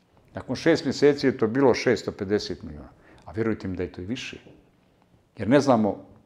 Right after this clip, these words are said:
kad dođe diobeni bilans, šta se u tom periodu dešava. Zamislite kad bi mi uložili te pare u razvoj Srbije, a pošto mi, mi nemamo programa razvoja, to nama ne bi ništa ni znači.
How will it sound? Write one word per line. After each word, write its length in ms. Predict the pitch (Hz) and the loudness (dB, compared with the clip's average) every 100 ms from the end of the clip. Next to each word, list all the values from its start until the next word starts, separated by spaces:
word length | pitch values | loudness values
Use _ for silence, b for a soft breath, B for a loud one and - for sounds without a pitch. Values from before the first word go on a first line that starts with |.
| _ _ - | _ _ -6
kad 120 | 101 | 2
dođe 280 | 131 107 104 | 4 4 2
diobeni 480 | 117 113 107 98 95 | 2 2 2 -2 0
bilans, 300 | 135 123 90 | 0 0 0
šta 200 | - 120 | 0 0
se 140 | 110 | -2
u 40 | |
tom 280 | - 127 101 - - - - - - - | 0 0 0 -4 -18 -20 -20 -20 -20 -8
periodu 420 | 104 107 98 90 | -2 0 -2 -6
dešava. 480 | 85 82 - 69 73 - | -10 -10 -12 -14 -16 -20
Zamislite 560 | 117 123 202 - 180 - | -4 0 0 2 0 2
kad 160 | 131 120 | 2 2
bi 120 | 131 | 2
mi 240 | 160 170 | 2 2
uložili 800 | 139 120 131 208 185 175 117 - | 2 2 4 4 4 0 0 0
te 300 | 127 110 - | 0 0 2
pare 240 | 123 113 | 2 4
u 120 | 98 98 | 2 0
razvoj 360 | 98 98 95 | 0 0 -4
Srbije, 380 | - 95 87 90 | -10 -10 -8 -10
a 40 | |
pošto 300 | 87 117 - | -4 -4 -2
mi, 140 | 117 139 | -2 -2
mi 140 | 139 | -2
nemamo 440 | 180 226 117 101 95 | -2 -2 -2 -2 -6
programa 500 | - 110 101 92 101 | -6 -6 -6 -6 -6
razvoja, 460 | 123 104 73 73 - b _ | -4 -4 -6 -8 -10 b _
to 160 | - 110 | -10 -8
nama 240 | 107 104 | -6 -6
ne 100 | 95 | -8
bi 100 | 87 | -8
ništa 280 | 92 90 - | -10 -10 -12
ni 60 | 85 | -14
znači. 220 | 76 | -14